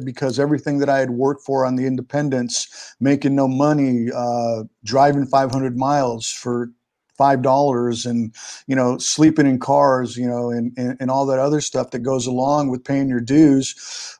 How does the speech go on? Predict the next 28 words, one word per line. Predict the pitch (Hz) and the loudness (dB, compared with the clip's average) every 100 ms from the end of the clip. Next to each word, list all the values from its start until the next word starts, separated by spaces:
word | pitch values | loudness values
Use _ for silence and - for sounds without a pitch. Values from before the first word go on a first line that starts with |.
| - | -4
that | 120 143 156 | 4 4 4
match | 143 139 131 | 4 4 2
actually | 139 135 - 131 123 | 0 -2 -2 -4 -2
elevated | 127 139 131 123 120 120 | -2 0 0 -2 -2 -4
me | 117 120 120 | -2 -2 -4
to | - | -4
main | 127 131 | -2 0
event | 131 123 123 | -2 -2 -4
status | - - 127 131 123 - - - _ _ | -4 0 2 2 0 -4 -6 -10 _ _
for | - 127 | -4 -2
the | |
rest | 123 131 123 | 2 0 0
of | 120 | -4
my | 123 120 | -4 -4
career. | - 120 135 127 127 - - _ _ | -4 0 2 2 0 -8 -20 _ _
And | 123 127 127 127 127 127 117 - - - _ - | 0 2 4 4 2 2 0 -6 -8 -12 _ -4
it, | 131 139 | -2 2
it | 135 | 0
was | 127 123 | 0 -2
something | 147 139 131 | -2 -2 -2
that | 127 | 0
I'll | 127 | 0
never | 131 131 | 0 -4
forget. | 123 135 120 131 147 - | -4 -4 2 2 2 0
And | 127 127 127 127 | -2 0 0 -2
I'm | 127 123 | -4 -2
humbled | 131 156 143 139 127 | 0 0 2 0 0
that | 127 | -2